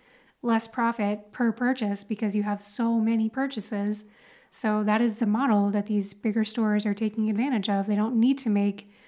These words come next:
a two dollar profit when they sell you a box of Kleenex. They can make a twenty cent profit because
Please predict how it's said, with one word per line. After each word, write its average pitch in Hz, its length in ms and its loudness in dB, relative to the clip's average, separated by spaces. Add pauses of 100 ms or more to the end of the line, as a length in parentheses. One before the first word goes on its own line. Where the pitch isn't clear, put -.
(440)
a 208 280 0
two 247 200 0
dollar 214 260 4
profit 208 480 0
when 233 140 2
they 208 100 4
sell 202 240 0
you 202 220 2
a 226 80 -4
box 208 320 -2
of 208 80 -6
Kleenex. 208 540 -2 (340)
They 226 100 -2
can 214 120 2
make 208 140 0
a 208 40 0
twenty 220 320 0
cent 247 260 0
profit 220 520 -2
because 208 420 -2